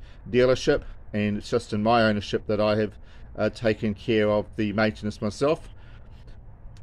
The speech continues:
So I think that, uh, if I carry on, uh, pampering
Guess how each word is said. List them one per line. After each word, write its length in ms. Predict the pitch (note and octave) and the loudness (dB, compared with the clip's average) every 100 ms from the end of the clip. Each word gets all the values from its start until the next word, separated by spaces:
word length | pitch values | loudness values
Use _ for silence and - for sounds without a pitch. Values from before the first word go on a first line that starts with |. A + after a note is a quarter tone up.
| - - | -18 -18
So 380 | - G#2 G#2 G#2 | 0 4 4 4
I 40 | |
think 280 | G#2 B2 G#2+ | 2 -2 0
that, 260 | A2 - A#2+ | 0 2 2
uh, 200 | G#2 G#2 | 4 4
if 120 | A2+ | 0
I 40 | |
carry 360 | - C#3+ A#2+ A#2 | -2 2 6 8
on, 300 | A2+ A2 A2 - - - - - | 6 4 -2 -10 -14 -14 -12 -8
uh, 320 | G#2 G#2+ G#2 G#2+ | 0 2 2 -2
pampering 720 | - C3 B2+ A#2+ C3 C3 B2+ | 0 0 0 0 0 0 -2